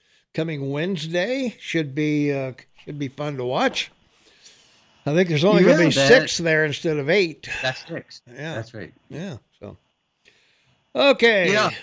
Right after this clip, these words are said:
Speaker 2: It, it, it's pretty, it's pretty amazing because – uh, you know, like you, uh, we watch all the mi-, business news and everything, but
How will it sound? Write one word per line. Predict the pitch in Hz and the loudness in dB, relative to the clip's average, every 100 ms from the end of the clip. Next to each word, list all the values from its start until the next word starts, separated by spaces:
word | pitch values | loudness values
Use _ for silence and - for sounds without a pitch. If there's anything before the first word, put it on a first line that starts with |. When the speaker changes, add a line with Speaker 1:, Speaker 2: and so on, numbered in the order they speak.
| - _ 202 - | -18 _ -20 -14
Speaker 2:
It, | 208 - | -14 -8
it, | 196 214 | -8 -4
it's | 190 | -6
pretty, | - 226 226 | -6 -8 -6
it's | 202 185 | -4 -6
pretty | - 214 214 | -6 -8 -6
amazing | 147 139 139 120 110 98 | -4 -2 -4 -6 -10 -10
because – | 107 110 101 - _ _ _ - | -10 -8 -8 -12 _ _ _ -14
uh, | - | -10
you | 127 117 | -8 -6
know, | 95 | -6
like | 98 98 95 | -6 -6 -6
you, | 95 | -6
uh, | 92 90 | -6 -8
we | 92 101 | -8 -8
watch | 85 85 80 | -6 -6 -6
all | 90 87 87 | -6 -6 -6
the | |
mi-, | 85 85 85 - 127 | -6 -6 -8 -10 -10
business | 90 85 87 82 | -8 -6 -8 -6
news | 90 90 85 | -6 -4 -4
and | 85 | -4
everything, | 85 85 90 90 | -4 -4 -4 -4
but | 87 | -4